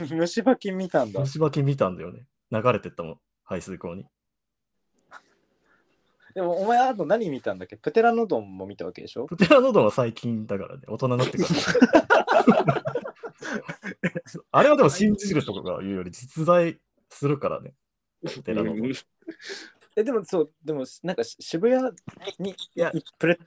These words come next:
Speaker 1: テラノドンがいたみたいな。
Speaker 2: 吉祥寺、
Speaker 1: き-、
Speaker 2: 俺が見たの。
Speaker 1: そう、い-、伊原は吉祥寺で、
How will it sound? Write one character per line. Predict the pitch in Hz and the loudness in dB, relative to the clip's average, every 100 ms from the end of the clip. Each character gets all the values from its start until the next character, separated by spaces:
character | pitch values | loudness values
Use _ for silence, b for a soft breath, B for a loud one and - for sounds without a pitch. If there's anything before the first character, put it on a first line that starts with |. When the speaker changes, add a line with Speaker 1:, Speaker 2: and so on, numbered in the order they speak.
| _ | _
Speaker 1:
テ | 190 | 4
ラ | 190 | 4
ノ | 160 | 2
ド | |
ン | 104 | -2
が | |
い | 98 | -2
た | 120 | -2
み | 113 | -6
た | 101 | -6
い | - | -10
な。 | |
Speaker 2:
吉 | 151 147 | -8 -4
祥 | 165 | -4
寺、 | 156 160 156 - _ _ _ _ | -2 -6 -6 -10 _ _ _ _
Speaker 1:
き-、 | - 156 _ 113 | -16 -16 _ -2
Speaker 2:
俺 | 117 | 2
が | 107 | 2
見 | 101 | 0
た | 180 | 2
の。 | |
Speaker 1:
そ | 160 | 4
う、 | |
い-、 | 151 165 - _ - | 4 0 -10 _ -10
伊 | 160 | 0
原 | 220 | 4
は | 220 | 4
吉 | - - | 2 -6
祥 | 185 185 | -4 -4
寺 | 170 | -4
で、 | 196 139 | -4 -4